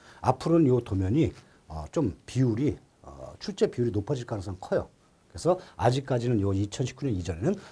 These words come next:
도면이 한 문제 됐고 그 출제 배점도 점수가 한 오 점 정도, 오 퍼센트밖에 되지 않았어요.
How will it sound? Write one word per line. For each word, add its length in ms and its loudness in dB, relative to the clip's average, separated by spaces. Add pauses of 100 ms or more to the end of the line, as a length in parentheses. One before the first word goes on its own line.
(120)
도면이 260 0
한 180 0
문제 240 0
됐고 400 0 (260)
그 380 -2
출제 340 0
배점도 640 -2
점수가 460 0 (120)
한 180 -6
오 140 2
점 160 2
정도, 320 -6 (300)
오 80 -6
퍼센트밖에 760 -6
되지 200 -12
않았어요. 580 -8